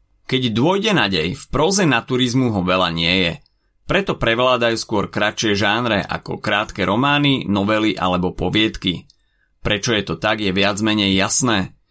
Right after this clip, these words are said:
keďže dej sa zvykne odohrávať ďalej od civilizácie, na dedine, salašoch či vysoko v lesoch. Dej ako taký vlastne ani nie je až tak dôležitý. Oveľa dôležitejšie je to,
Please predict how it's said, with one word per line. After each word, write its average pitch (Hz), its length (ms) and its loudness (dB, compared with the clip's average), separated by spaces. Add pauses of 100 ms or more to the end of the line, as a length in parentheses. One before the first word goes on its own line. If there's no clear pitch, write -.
(280)
keďže 101 320 0
dej 113 240 2
sa 131 160 2
zvykne 101 480 -2
odohrávať 120 720 0
ďalej 98 400 0
od 85 240 -6
civilizácie, 110 1040 0 (160)
na 92 240 -2
dedine, 120 480 0
salašoch 95 720 -2
či 85 160 -2
vysoko 95 480 0
v 92 160 0
lesoch. - 400 -2 (400)
Dej 101 320 0
ako 104 160 -8
taký 107 400 -2
vlastne 113 400 -2
ani 175 240 2
nie 147 240 2
je 80 80 0
až 135 160 -2
tak 127 240 -2
dôležitý. 98 800 0 (400)
Oveľa 170 480 0
dôležitejšie 139 800 0
je 139 160 0
to, 87 180 -2